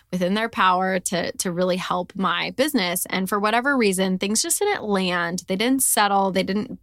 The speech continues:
bloom the way that anybody had hoped.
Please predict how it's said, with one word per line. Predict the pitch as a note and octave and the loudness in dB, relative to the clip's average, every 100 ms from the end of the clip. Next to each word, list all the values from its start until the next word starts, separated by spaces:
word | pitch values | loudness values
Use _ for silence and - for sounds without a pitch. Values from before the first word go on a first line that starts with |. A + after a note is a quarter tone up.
| - | -2
bloom | F#3+ G#3+ A#3+ G3+ F3+ F3 F#3 - - - | 2 4 4 2 0 -2 -4 -10 -18 -4
the | A#3 | 0
way | A3 G#3+ | 2 2
that | G#3 G3+ G3 - _ _ _ - | 2 2 0 -2 _ _ _ -2
anybody | A3 G#3 F#3+ F#3 | 0 2 2 0
had | F#3 E3+ | -2 -2
hoped. | - - | -2 -4